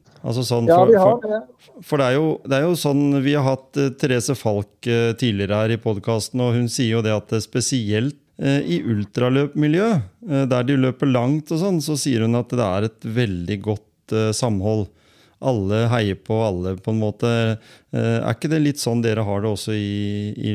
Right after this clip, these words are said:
Speaker 1: i Gjerpen?
Speaker 2: Jo, absolutt. Men, eh, vi har, vi har jo, eh,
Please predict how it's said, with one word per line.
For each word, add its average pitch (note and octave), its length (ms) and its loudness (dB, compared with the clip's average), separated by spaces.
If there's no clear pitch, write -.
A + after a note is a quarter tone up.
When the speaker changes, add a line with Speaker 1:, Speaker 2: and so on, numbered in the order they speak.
Speaker 1:
i A2 160 -6
Gjerpen? D#3 380 -4
Speaker 2:
Jo, C4 400 4
absolutt. A3 720 0
Men, G3 240 -4
eh, F3+ 400 0
vi F#3+ 160 0
har, E3+ 300 -2
vi F3 100 -2
har D#3 260 -2
jo, G#3 140 0
eh, - 960 -12